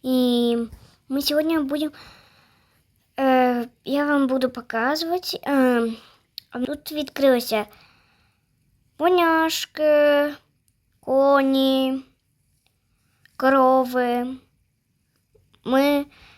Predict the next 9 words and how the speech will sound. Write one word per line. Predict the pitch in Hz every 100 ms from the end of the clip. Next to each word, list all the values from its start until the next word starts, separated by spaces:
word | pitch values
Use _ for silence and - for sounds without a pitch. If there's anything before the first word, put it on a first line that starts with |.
| _ _ _ -
я | 247 254 269
сьогодні | 302 262 247 254 254
вам | 240 247
покажу | 247 - 233 214 214
це | - 180 196 220 _ _ _ _ _ _ _ _ _ _ -
все. | - 175 117 - _ _ _ - _ _ - - -
Ми | 247 269 320
щас | 294 285 277 - -
ідемо | 262 240 233 247 285 381